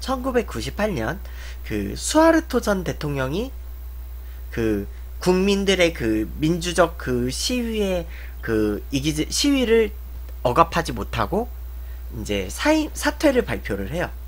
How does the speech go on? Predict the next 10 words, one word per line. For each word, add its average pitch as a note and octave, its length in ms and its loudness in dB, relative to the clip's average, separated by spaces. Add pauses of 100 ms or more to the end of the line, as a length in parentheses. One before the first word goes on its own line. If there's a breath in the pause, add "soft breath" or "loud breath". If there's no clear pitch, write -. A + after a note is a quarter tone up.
(240)
대통령직을. G#2 640 -8 (720 loud breath)
그때서야 G#3 560 4
민주화가 A2 520 -4
돼요. - 160 -10 (1600 loud breath)
저는 D#3+ 320 6
그때 C#3 300 4
뉴스 G#2+ 280 -4
제가 G2+ 240 -4
기억을 A2+ 360 -4
하거든요. C#3 420 -4